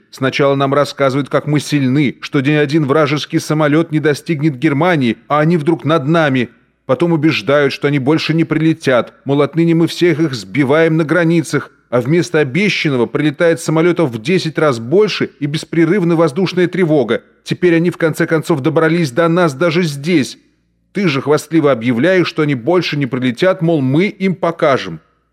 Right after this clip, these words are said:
Как нормальный человек может во всё это верить?» «Зельма!» Нойбауэр невольно бросил взгляд на портрет фюрера, подскочил к двери и захлопнул её. «Чёрт подери! Возьми же ты себя в руки!» — прошипел он.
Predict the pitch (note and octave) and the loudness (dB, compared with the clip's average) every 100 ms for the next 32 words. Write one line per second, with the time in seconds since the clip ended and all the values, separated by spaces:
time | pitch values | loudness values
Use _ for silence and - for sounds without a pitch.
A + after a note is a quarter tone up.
0 | _ _ _ _ A3+ A3 D3+ E3+ G3 E3+ | _ _ _ _ -4 -2 0 0 2 0
1 | C3 - C3+ G#3 A3 D3+ G3+ D3+ D#3+ D#3 | -2 -2 0 0 0 0 0 0 -2 0
2 | G3 F3+ F#3 A3+ A#3 F#2 - _ _ _ | -2 0 0 0 0 -2 -10 _ _ _
3 | _ _ _ _ _ E2 D2+ B2 D#3 G#2+ | _ _ _ _ _ -20 -4 0 2 2
4 | F#2+ E2+ - _ _ _ _ _ _ _ | 0 -2 -8 _ _ _ _ _ _ _
5 | G#2+ A2 G2 C3+ D3 C#3 A#2+ A2+ B2 B2 | -4 -2 0 0 2 -2 -2 -2 0 0
6 | A#2+ G#2+ B2 - G#2+ G2+ B2 - A#2 B2+ | -2 -2 -2 -4 -8 -2 -2 -2 -4 -4
7 | A2+ B2+ A2+ - D3+ C#3+ C3 B2+ - _ | -4 -4 -4 -2 0 0 0 -2 -8 _
8 | _ - A#2+ - C3+ D3+ C3 A2 B2+ C#3 | _ -4 -4 -2 -2 -2 -2 -2 0 0
9 | B2+ B2 C3 D#3+ A2+ A2+ G2+ F#2 E2+ - | 0 0 0 0 0 -2 -2 -2 -4 -8
10 | _ _ - A#2+ - G#2 F#2+ G2 F#2 - | _ _ -2 -2 -2 -6 -4 -4 -4 -8
11 | _ _ - A2+ C#3 C3+ D#3 C#3+ E3 D3+ | _ _ -4 0 0 2 0 2 -2 0
12 | E3 D3+ A3 D3+ G#2+ - _ _ _ _ | 0 2 0 0 -4 -6 _ _ _ _
13 | C3 B2 C#3+ B2+ A#2+ A2 F#2 | -4 -4 -4 -2 0 2 0